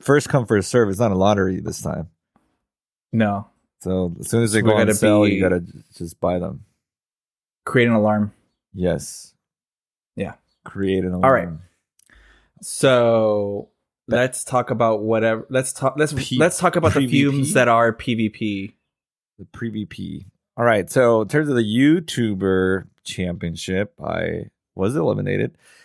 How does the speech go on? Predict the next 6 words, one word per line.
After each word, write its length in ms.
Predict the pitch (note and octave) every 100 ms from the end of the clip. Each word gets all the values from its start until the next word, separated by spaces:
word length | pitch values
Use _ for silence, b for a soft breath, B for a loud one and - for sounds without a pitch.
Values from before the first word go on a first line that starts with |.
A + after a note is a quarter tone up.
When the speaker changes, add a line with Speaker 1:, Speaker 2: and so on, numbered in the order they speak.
| b b _
Speaker 1:
The 600 | G2+ - A2 G#2+ G#2+ G#2+
last 440 | G#2 G#2 A#2+ C#3+ -
four 220 | C#3 C3+
people 340 | - C3 C3 C3
are 220 | B2 G2+
Yonkis, 1000 | D#2 F#2+ G2 A2+ A#2 C3+ B2+ B2 - -